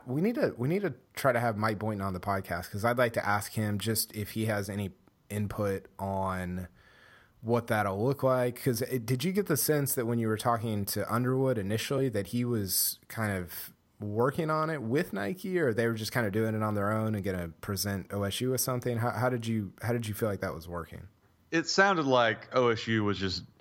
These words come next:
Speaker 2: was just doing it, and Brad didn't have much say, nor did he <laughs> act like he, he wanted much say on it. He kinda, he indicated, like, uh,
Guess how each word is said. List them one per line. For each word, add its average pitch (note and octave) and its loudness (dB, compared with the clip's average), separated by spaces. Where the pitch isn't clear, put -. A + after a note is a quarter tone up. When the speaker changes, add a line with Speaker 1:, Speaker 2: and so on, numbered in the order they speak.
Speaker 2:
was G#2 2
just F#2 2
doing F#2 6
it, F#2 0
and G2 6
Brad G2+ 4
didn't G2 4
have F#2 2
much G#2+ 6
say, A2 6
nor G#2 2
did G2+ 2
he F#2 0
<laughs> - 4
act A2 4
like A2+ 0
he, G#2+ 0
he G#2+ 2
wanted G2+ 4
much - 0
say F#2+ 4
on F#2 2
it. F#2+ 0
He G#2 0
kinda, A2 2
he D3 8
indicated, B2 4
like, G#2+ 2
uh, F#2+ 2